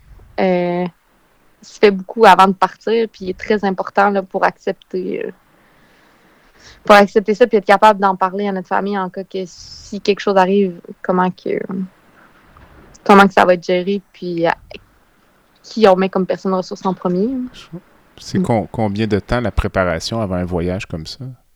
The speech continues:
Speaker 1: Euh, présentement, euh, grâce au covid, tout est en visioconférence.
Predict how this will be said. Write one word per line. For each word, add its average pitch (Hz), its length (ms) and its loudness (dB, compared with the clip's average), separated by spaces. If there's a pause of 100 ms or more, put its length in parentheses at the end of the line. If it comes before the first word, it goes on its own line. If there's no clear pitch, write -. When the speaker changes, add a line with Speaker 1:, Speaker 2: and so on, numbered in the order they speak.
(2500)
Speaker 1:
Euh, 220 640 8 (180)
présentement, 277 840 4 (180)
euh, 208 240 0
grâce 214 520 2
au 214 60 -4
covid, 226 380 -2
tout - 180 -14
est 220 120 -6
en 202 160 0
visioconférence. 196 1200 -2